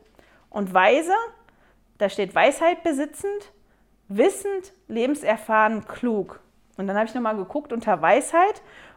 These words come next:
Und Weisheit, da steht Wissen, Erfahrung, Einsicht. Und die Punkte, die sind schon recht ähnlich auch mit dem, wo ich gedacht habe, wenn ich jemandem was anvertraue, was wichtig für mich ist,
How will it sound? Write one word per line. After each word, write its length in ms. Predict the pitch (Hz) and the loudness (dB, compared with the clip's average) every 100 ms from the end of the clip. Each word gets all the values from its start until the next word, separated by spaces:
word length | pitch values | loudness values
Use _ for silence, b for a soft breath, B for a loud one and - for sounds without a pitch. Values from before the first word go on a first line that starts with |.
| - | -6
Und 280 | 214 208 | -4 0
Weisheit, 560 | 190 190 294 - 302 311 | 2 4 4 2 2 2
da 80 | 254 | -2
steht 540 | - 254 240 247 247 - | -4 -2 0 0 -4 -14
Wissen, 600 | 180 226 302 - 359 330 | -4 -2 -2 -4 -6 -4
Erfahrung, 640 | 208 214 - 208 208 208 202 | -4 -2 0 2 2 -2 -4
Einsicht. 720 | - 196 190 190 156 156 - b b b b b b | -4 -2 -2 -4 -6 -8 -16 b b b b b b
Und 140 | 202 214 | -10 -8
die 60 | |
Punkte, 540 | 202 - 466 523 359 240 | -6 -2 -2 0 0 0
die 100 | 240 | -2
sind 260 | 254 392 | -4 -4
schon 160 | - 311 539 466 269 | -2 -2 0 -4 -4
recht 280 | 240 285 - | -4 -4 -4
ähnlich 460 | 240 339 370 - - | -4 -2 -4 -6 -2
auch 260 | 220 226 | 0 -2
mit 200 | 254 233 | -8 -4
dem, 420 | 240 262 254 196 - 190 | -2 -2 -4 -6 -12 -8
wo 60 | |
ich 140 | 165 - | -8 -6
gedacht 300 | 269 208 - | -4 -4 -4
habe, 140 | 185 | -8
wenn 120 | 185 | -8
ich 140 | 185 - | -8 -6
jemandem 420 | 277 269 254 233 | -4 -4 -4 -6
was 260 | 202 - - | -6 -6 -8
anvertraue, 580 | 359 370 262 - 180 | -6 -4 -6 -4 -6
was 180 | 165 175 | -6 -10
wichtig 320 | 233 - 247 | -12 -12 -12
für 140 | - 165 | -12 -12
mich 240 | 139 - | -12 -10
ist, 340 | - 294 - | -4 -4 -6